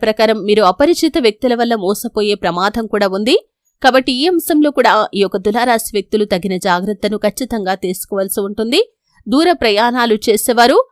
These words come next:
ఆల్కహాల్ సేవించి డ్రైవింగ్ చేయటం అత్యంత ప్రమాదకరం. అంటే దూర ప్రయాణాలు చేసేవారు మాత్రమే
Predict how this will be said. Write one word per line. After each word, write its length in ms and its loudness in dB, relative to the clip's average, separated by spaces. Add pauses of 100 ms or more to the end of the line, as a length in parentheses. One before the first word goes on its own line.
(340)
ఆల్కహాల్ 540 2
సేవించి 480 0
డ్రైవింగ్ 400 0
చేయటం 300 -2 (140)
అత్యంత 380 -2 (100)
ప్రమాదకరం. 600 -2 (500)
అంటే 180 2 (260)
దూర 180 2 (120)
ప్రయాణాలు 500 2 (100)
చేసేవారు 440 0 (100)
మాత్రమే 320 -2